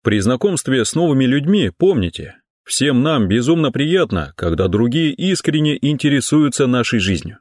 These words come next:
Однако продемонстрировать этот интерес можно, не прибегая к древним уловкам, которые используются в разговоре. Не так уж сложно проявить креативность, она всегда приносит свои плоды.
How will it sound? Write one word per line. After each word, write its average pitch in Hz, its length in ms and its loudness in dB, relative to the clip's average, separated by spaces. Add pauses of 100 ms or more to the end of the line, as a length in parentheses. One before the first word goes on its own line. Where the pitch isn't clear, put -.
(340)
Однако 104 480 0
продемонстрировать 135 1000 0
этот 135 260 0
интерес 131 500 0
можно, 110 540 2
не 98 180 0
прибегая 151 520 0
к 98 80 -6
древним 151 420 0
уловкам, 180 500 0 (160)
которые 123 480 2
используются 95 600 0
в 95 40 -2
разговоре. 117 600 -2 (560)
Не 117 200 2
так 202 200 0
уж 147 160 0
сложно 127 480 2
проявить 156 420 0
креативность, 160 800 0 (240)
она 107 240 0
всегда 190 340 0
приносит 113 480 0
свои 104 240 0
плоды. 110 460 -2